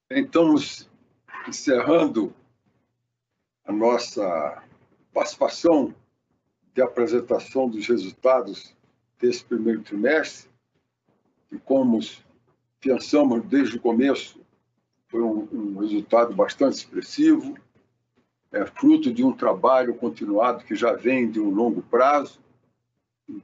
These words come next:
tá se, se consolidando nesse trimestre, e a tendência é que prossigamos nessa mesma, é, caminho, nesse mesma,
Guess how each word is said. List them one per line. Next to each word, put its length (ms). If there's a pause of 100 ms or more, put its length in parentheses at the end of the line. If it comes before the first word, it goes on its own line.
tá 240
se, 460 (300)
se 340
consolidando 760
nesse 220
trimestre, 760 (1000)
e 380
a 60
tendência 600
é 40
que 440 (340)
prossigamos 720
nessa 280
mesma, 640 (420)
é, 300 (400)
caminho, 380
nesse 240
mesma, 640